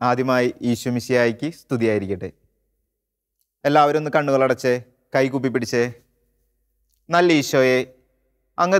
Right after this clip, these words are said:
ദാനമായി തന്ന നല്ലൊരു ദിവസത്തെ ഓർത്ത് ഞങ്ങൾ നന്ദി പറയുന്നു. ഈ ഒരു ദിവസത്തിൽ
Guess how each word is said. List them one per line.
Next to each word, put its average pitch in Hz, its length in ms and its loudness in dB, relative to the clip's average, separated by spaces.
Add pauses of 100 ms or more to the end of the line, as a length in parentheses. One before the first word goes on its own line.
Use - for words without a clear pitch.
ദാനമായി 165 500 4
തന്ന 151 240 0
നല്ലൊരു 151 340 2
ദിവസത്തെ 135 400 0
ഓർത്ത് 120 260 0 (260)
ഞങ്ങൾ 123 260 -2
നന്ദി 117 220 -2
പറയുന്നു. 110 320 -2 (840)
ഈ 190 160 0
ഒരു 180 160 4
ദിവസത്തിൽ 147 420 0